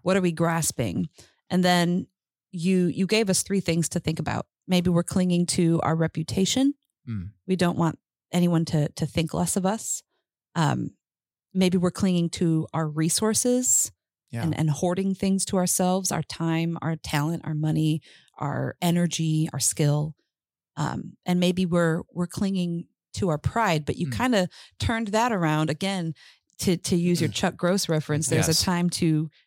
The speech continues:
Speaker 1: give and a time to receive. And
Speaker 2: Mm.
Speaker 1: maybe you are in a, in a season where you, you need help and you need to be able to receive, but your pride is keeping you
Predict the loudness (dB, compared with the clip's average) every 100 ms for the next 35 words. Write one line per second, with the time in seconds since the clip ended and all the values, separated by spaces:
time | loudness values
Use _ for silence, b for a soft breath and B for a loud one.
0 | _ 0 2 2 0 0 0 0 0 2
1 | 2 2 0 0 0 0 2 0 0 0
2 | 2 2 2 -2 -2 0 0 -2 -4 -6
3 | b b -6 -4 0 2 2 2 0 0
4 | 0 -2 -4 -6 -12 -14 -6 -4 0 -2
5 | -2 -4 -2 2 2 2 0 0 0 0
6 | 0 0 0 0 -2 -4 -4 -2 0 0
7 | 0 -2 -4 -2 -2 -2 -4